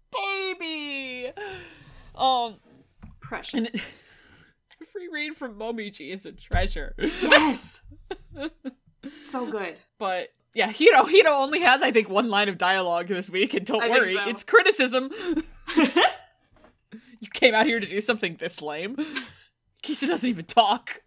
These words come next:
Speaker 1: <laughs>
Speaker 2: No, she just, like, runs up to Toru, and they're,
Speaker 1: Yeah.
Speaker 2: I guess, talking about the sandcastle, and we go back over to Yuki and Haru, who are walking over. Uh, Yuki's worried that Haru's worried about him.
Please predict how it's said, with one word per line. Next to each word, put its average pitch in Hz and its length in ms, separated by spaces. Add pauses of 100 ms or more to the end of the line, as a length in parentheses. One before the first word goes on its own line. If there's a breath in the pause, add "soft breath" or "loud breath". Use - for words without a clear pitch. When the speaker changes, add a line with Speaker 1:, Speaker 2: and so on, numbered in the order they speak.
(320)
Speaker 1:
<laughs> - 800
Speaker 2:
No, 220 240
she 208 140
just, 185 180
like, 180 140
runs 175 200
up 180 140
to 190 80
Toru, 175 380 (120)
and 175 200
they're, 170 60 (480)
Speaker 1:
Yeah. 202 60
Speaker 2:
I - 20
guess, 185 180
talking 208 200
about 175 140
the - 100
sandcastle, 185 520
and 175 80
we 175 80
go 175 180
back 165 240
over 160 200
to 165 140
Yuki 175 240
and 170 80
Haru, 247 280
who 196 160
are 160 240 (320)
walking 170 400
over. 160 420 (1120)
Uh, 151 360 (420)
Yuki's 240 340
worried 196 360
that 139 100
Haru's 208 360
worried 185 220
about 156 180
him. 196 440